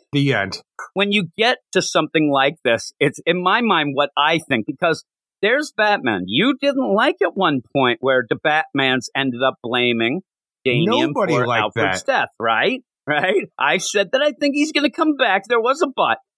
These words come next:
Speaker 2: But also, a lot of people hate Damian. So when you go into this book, you kinda get this idea, okay, who's the dick here? Who's the one who's gonna have the grudge? Who's gonna be a dick? There is a twist, though.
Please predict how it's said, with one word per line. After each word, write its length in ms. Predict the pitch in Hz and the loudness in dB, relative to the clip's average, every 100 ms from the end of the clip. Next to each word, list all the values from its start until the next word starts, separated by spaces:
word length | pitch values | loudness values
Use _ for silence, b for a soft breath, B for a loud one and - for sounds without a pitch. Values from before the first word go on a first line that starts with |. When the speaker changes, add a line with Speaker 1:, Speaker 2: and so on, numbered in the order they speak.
| _ - | _ -2
Speaker 2:
But 120 | 220 | 0
also, 340 | 247 - - 214 | 0 0 0 2
a 60 | |
lot 200 | 185 175 196 | 2 2 0
of 80 | |
people 280 | - 170 165 | -2 0 0
hate 240 | 147 156 - | 2 -2 0
Damian. 400 | 208 233 175 127 | 0 2 2 0
So 140 | - 170 | 2 2
when 120 | 175 | 4
you 120 | 175 | 2
go 240 | 160 214 208 | 0 -2 0
into 300 | 214 226 202 | 0 -2 0
this 200 | 185 - - | -2 -2 -2
book, 340 | 254 202 139 _ _ _ _ - | 0 2 0 _ _ _ _ -10
you 160 | 202 214 | -4 -4
kinda 220 | 240 277 | -2 0
get 180 | 220 240 | 0 0
this 180 | 226 - | -2 0
idea, 320 | 202 165 170 | -2 0 0
okay, 400 | 156 170 - 127 120 | 2 0 0 -2 0
who's 300 | 175 226 - | 0 0 0
the 100 | 254 | -2
dick 320 | 185 165 139 - | 0 0 -2 0
here? 300 | 135 107 - _ _ - | 0 2 0 _ _ -2
Who's 340 | 269 320 403 | 0 2 0
the 80 | 381 | -2
one 180 | 226 226 | 0 0
who's 160 | 247 196 | 0 0
gonna 200 | 196 151 | -2 0
have 220 | 165 220 | -2 0
the 80 | 226 | -4
grudge? 440 | - 139 117 117 _ _ | 0 0 0 -2 _ _
Who's 220 | 226 226 | 0 0
gonna 160 | 233 214 | 0 0
be 100 | 175 | 0
a 60 | 165 | -2
dick? 300 | - 196 - | 0 -2 0
There 160 | 165 160 | 0 0
is 140 | 147 | -2
a 60 | 139 - | -8 -4
twist, 260 | 247 - | -4 -2
though. 240 | 135 117 | 0 0